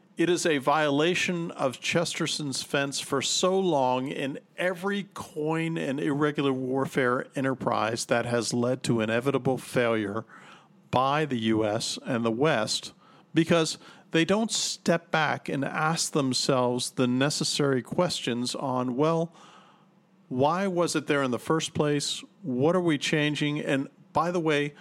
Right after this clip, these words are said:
what are we s-, attempting to change absent the cultural I Q or the geopolitical and geo-reference knowledge of the place that we're about to invade?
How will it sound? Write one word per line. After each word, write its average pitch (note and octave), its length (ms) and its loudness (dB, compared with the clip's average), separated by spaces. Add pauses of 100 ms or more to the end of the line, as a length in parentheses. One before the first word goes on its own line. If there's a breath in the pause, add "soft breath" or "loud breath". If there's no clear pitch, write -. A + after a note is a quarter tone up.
(360 loud breath)
what C#3+ 340 0
are A3 140 0
we D#3+ 200 0
s-, - 180 -4 (260)
attempting G3 580 0
to F3 120 2
change B2+ 560 0 (120)
absent D3+ 600 -2 (380)
the B2+ 240 2
cultural F3+ 520 2
I D3 140 0
Q C#3+ 600 -2 (560 loud breath)
or C3+ 380 4
the B2 380 2
geopolitical D3 1200 2
and A#2+ 160 0
geo-reference C3 920 2
knowledge A#2+ 460 0
of A#2 100 -2
the C3+ 100 -6
place C#3+ 380 0
that C#3 180 2
we're C#3 340 2
about B2+ 360 0
to B2+ 160 -2
invade? A#2 540 0